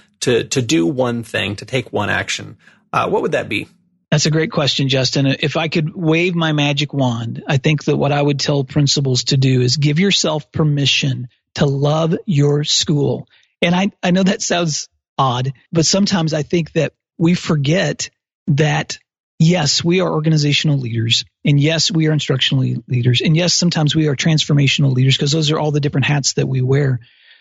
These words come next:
Speaker 2: But there's a reason that we serve these students every day, and that we,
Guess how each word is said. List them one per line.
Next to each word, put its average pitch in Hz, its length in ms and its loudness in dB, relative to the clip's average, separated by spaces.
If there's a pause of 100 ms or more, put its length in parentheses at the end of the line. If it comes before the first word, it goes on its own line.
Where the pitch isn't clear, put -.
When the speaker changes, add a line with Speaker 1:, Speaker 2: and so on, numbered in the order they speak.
(120)
Speaker 2:
But 156 320 0 (300)
there's 196 240 2
a 180 60 2
reason 170 360 2
that 131 120 0
we 135 360 0
serve 185 340 0
these 151 200 0
students 147 440 0
every 139 140 -2
day, 131 160 2
and 131 120 2
that 131 60 -2
we, 127 220 0